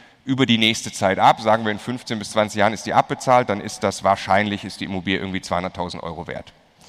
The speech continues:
Ich gehe also jede Wette mit euch ein, dass mein Stundenlohn um ein Vielfaches besser war zu dem Zeitpunkt,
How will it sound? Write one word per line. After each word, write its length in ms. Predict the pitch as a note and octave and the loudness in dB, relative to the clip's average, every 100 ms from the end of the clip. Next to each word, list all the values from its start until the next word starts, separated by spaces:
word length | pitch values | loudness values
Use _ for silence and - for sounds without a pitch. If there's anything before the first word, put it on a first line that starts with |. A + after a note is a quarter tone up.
| - - - _ _ | -20 -20 -20 _ _
Ich 100 | - | -2
gehe 160 | C#3 C#3+ | 2 2
also 140 | C3 | 2
jede 420 | A2+ C#3 F3 F3 | 2 2 4 4
Wette 380 | A#2+ A#2+ G#2 E2+ - - - | 2 2 0 -4 -6 -20 -10
mit 160 | G#2+ F2+ | -6 -4
euch 240 | F#2+ - | -4 -2
ein, 260 | F2 F2 E2 - _ - | -2 -2 -8 -18 _ -8
dass 200 | G#2 - | -6 0
mein 200 | G2+ G2+ | 0 0
Stundenlohn 920 | - D3 E3 D3+ A#2+ F2+ F2+ E2+ E2+ _ _ _ - | -4 -4 -4 -4 -6 -6 -6 -10 -16 _ _ _ -10
um 160 | G2+ | -2
ein 140 | F#2 G2 | -2 -2
Vielfaches 880 | - D#3+ F3+ G3 - D3 C#3+ D3 | -6 -2 2 2 2 2 2 -2
besser 400 | - B2+ - F#2 | 0 0 0 -2
war 260 | E2 D#2 D#2+ - - _ _ | -2 -2 -4 -10 -20 _ _
zu 120 | - G2+ | -8 -4
dem 180 | G2 | -4
Zeitpunkt, 680 | - F#2+ F2 - E2+ D2+ - | -2 0 0 -2 -14 -14 -20